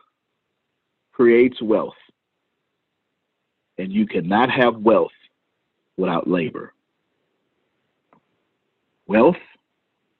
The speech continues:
creates wealth, and you cannot have wealth without labor. Indulge me for a few more minutes.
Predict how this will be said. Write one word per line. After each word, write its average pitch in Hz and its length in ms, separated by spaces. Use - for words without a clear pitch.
creates 107 420
wealth, 95 300
and 85 140
you 85 80
cannot 90 320
have 110 260
wealth 85 280
without 76 300
labor. - 380
Indulge 214 480
me 117 220
for - 160
a - 140
few 107 160
more 110 180
minutes. 92 400